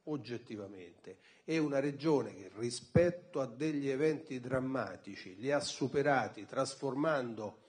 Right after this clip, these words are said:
questa me la passate, insomma, una minaccia, un'enorme minaccia subita addirittura in un'opportunità per essere meglio dopo. La tua Regione l'ha fatto,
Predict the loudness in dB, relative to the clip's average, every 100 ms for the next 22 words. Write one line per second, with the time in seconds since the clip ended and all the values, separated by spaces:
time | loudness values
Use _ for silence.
0 | _ _ -20 -8 -6 -4 -4 -2 -2 -4
1 | -4 -6 -8 -10 -16 -12 -10 -10 -10 -8
2 | -6 -2 -2 -4 -8 -10 -10 -4 4 4
3 | 4 -4 -6 -6 -6 -8 -10 -10 -6 -6
4 | -6 -10 -8 -8 -6 -2 -2 -2 -4 -6
5 | -8 -4 -2 -2 -4 -2 2 2 0 -2
6 | 0 0 0 0 -2 -2 -4 -10 -8 -8
7 | -4 -4 -4 -8 -8 -8 -8 -14